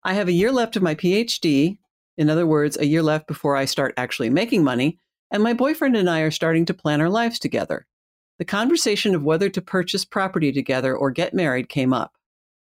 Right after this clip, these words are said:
Frustratingly, a wedding can cost as much, if not more, than a down payment, but the idea of having to plan to save for another major milestone seems daunting. Both of these things are years out,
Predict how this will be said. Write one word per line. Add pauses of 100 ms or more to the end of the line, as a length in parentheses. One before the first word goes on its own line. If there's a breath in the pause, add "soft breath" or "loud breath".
Frustratingly,
a
wedding
can
cost
as
much,
if
not
more,
than
a
down
payment, (440)
but
the
idea
of
having
to
plan
to
save
for
another
major
milestone
seems
daunting. (680)
Both
of
these
things
are
years
out,